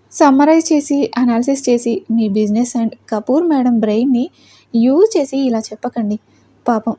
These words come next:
మా క్యూటీ పై గురించి కూడా ఆలోచించండి అని వేడుకున్నట్లుగా అడుగుతాడు. "హ్మ్, అదే చెప్తున్నాను రా వెధవ, నువ్వు కబీర్ని పెళ్లి చేసుకుంటే" అని ఏదో చెప్పేలోగానే,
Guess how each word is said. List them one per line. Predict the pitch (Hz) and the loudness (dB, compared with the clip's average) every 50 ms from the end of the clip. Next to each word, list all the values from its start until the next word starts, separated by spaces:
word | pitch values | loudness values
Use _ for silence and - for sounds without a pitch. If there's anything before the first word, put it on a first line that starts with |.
| - 233 | -6 -6
మా | 214 247 240 | -2 -2 -2
క్యూటీ | 220 - 226 220 226 240 | -2 -2 -2 -4 -4 -4
పై | 226 - 240 240 | -2 -2 0 0
గురించి | 233 226 226 214 - - - | 0 0 -2 -2 -4 -6 -4
కూడా | 226 214 226 240 | -4 -2 -2 -2
ఆలోచించండి | 254 240 220 220 226 247 269 - 302 294 311 320 277 254 247 247 240 240 _ _ _ _ _ _ _ - | -2 -4 -4 -4 -4 -4 -2 -2 -2 -2 0 0 0 0 0 0 -2 -4 _ _ _ _ _ _ _ -2
అని | 277 262 254 240 247 247 | 0 2 2 2 2 2
వేడుకున్నట్లుగా | 226 233 240 277 330 381 381 370 320 277 240 262 226 226 233 247 | 2 2 2 2 2 0 0 0 0 0 0 -2 -2 -4 -4 -2
అడుగుతాడు. | 277 269 240 226 220 - 220 214 208 - _ _ _ _ _ _ _ _ _ _ _ _ | -2 -2 -2 -2 -2 -4 -6 -6 -8 -10 _ _ _ _ _ _ _ _ _ _ _ _
"హ్మ్, | - 370 381 381 349 302 254 226 | -2 0 2 4 4 4 4 2
అదే | 233 226 214 226 240 | 2 0 0 0 0
చెప్తున్నాను | 247 - 254 254 _ - 254 240 240 240 226 | 0 0 -2 -2 _ 0 0 2 2 2 0
రా | 220 220 214 | 0 -2 -2
వెధవ, | 202 208 208 208 220 240 233 - - _ - - | -2 -4 -4 -2 -2 -2 -2 -4 -6 _ -8 -6
నువ్వు | 226 233 220 | -4 -4 -4
కబీర్ని | 220 - 220 202 220 214 214 220 214 208 220 254 277 254 - _ _ _ _ _ _ _ - | -4 -6 -6 -4 -4 -2 -2 -2 0 0 0 0 0 -2 -2 _ _ _ _ _ _ _ 0
పెళ్లి | 302 294 302 339 349 | 0 2 2 2 2
చేసుకుంటే" | 330 302 - - 269 247 226 233 226 220 220 220 220 - _ - 240 | 0 0 0 0 0 0 0 0 -2 -2 -2 -4 -4 -6 _ -10 -8
అని | 226 220 214 202 202 | -6 -6 -4 -6 -6
ఏదో | 202 196 214 | -8 -8 -8
చెప్పేలోగానే, | 208 - - 202 - - 285 320 349 330 285 254 240 220 220 247 330 | -8 -8 -10 -8 -4 -2 0 0 2 0 0 0 0 0 -2 -2 -4